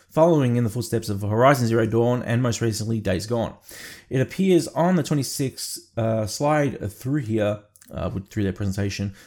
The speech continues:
listed as a new growth vector for PlayStation Studios alongside mobile and games as a service.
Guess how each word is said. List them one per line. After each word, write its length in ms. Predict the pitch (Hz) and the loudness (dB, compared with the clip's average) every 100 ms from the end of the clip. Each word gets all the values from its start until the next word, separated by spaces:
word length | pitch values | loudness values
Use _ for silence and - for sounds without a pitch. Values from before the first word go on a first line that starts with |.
| - | -4
listed 460 | 143 156 139 123 - | 2 2 2 -2 0
as 340 | 135 139 117 | 2 2 2
a 200 | 113 113 | -2 0
new 400 | 110 107 107 127 | 0 0 0 0
growth 420 | 143 135 117 104 - | 0 2 4 2 0
vector 300 | 98 - 92 | -4 -4 -8
for 100 | 95 | -4
PlayStation 460 | 104 98 95 95 | -4 -2 -2 -4
Studios 360 | 95 120 113 101 | -4 -2 -2 0
alongside 800 | 107 117 123 135 - 123 117 110 | 0 0 0 -2 -2 0 0 2
mobile 460 | 110 120 117 120 | 0 2 2 0
and 220 | 95 110 101 | 0 -2 -2
games 320 | 98 95 - | 0 -2 -4
as 240 | - 92 | -6 -4
a 120 | 90 | -4
service. 600 | 90 131 131 107 - - | -4 -2 -2 -4 -8 -12